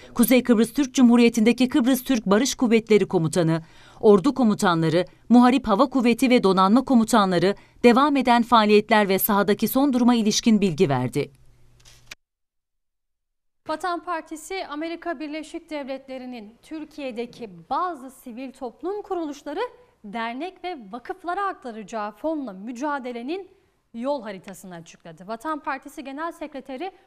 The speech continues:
Speaker 2: Özgür Bursalı, yabancı devletlerin yardımına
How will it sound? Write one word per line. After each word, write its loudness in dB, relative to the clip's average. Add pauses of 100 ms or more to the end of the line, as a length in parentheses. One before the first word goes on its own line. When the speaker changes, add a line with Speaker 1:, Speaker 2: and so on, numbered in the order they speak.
(160)
Speaker 2:
Özgür -10
Bursalı, -10 (340)
yabancı -4 (100)
devletlerin -10
yardımına -10